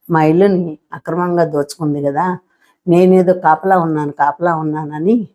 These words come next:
మీ ఇంటికి రక్షణ అనని మా వారిని మభ్యపెట్టి ఆయనకి ఏదో అంతో ఇంతో ఇచ్చి దొంగేడుపులు ఏడ్చి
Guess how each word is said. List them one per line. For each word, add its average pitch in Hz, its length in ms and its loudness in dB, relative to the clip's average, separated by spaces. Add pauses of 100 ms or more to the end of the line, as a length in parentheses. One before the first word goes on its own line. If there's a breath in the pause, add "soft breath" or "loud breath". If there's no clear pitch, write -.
(160)
మీ 185 200 6
ఇంటికి 196 300 2
రక్షణ 160 360 0
అనని 147 420 -2 (100)
మా 139 100 -10
వారిని 160 420 -2
మభ్యపెట్టి 156 640 -6 (360)
ఆయనకి 170 420 0
ఏదో 170 240 4
అంతో 170 200 -4
ఇంతో 160 300 -4 (120)
ఇచ్చి 143 240 -8 (420)
దొంగేడుపులు 160 580 2
ఏడ్చి 143 340 -4